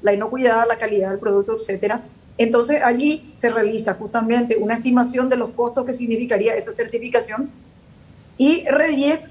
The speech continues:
coparticipa de la financiación con una, este, con un sistema de reembolso. Es decir, la empresa asume el costo de lo que, de lo que representa esta certificación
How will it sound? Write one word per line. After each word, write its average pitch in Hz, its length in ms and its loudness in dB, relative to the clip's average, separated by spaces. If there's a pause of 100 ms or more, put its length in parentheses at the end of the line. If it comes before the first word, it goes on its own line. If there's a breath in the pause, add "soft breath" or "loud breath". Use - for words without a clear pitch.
coparticipa 269 1120 0 (280)
de 220 120 2
la 233 100 4
financiación 247 880 -2
con 262 340 2
una, 240 420 -2
este, 214 420 -2
con 214 180 -4
un 226 100 -4
sistema 226 400 0
de 233 80 4
reembolso. 185 600 0
Es 202 100 4
decir, 262 420 -2 (360)
la 214 160 4
empresa 240 600 0 (180)
asume 240 400 -2
el 233 80 -2
costo 247 260 0
de 262 60 4
lo 240 160 0
que, 208 240 0
de 196 100 0
lo 202 160 -2
que 208 80 -2
representa 220 720 0
esta 214 160 -4
certificación 285 720 0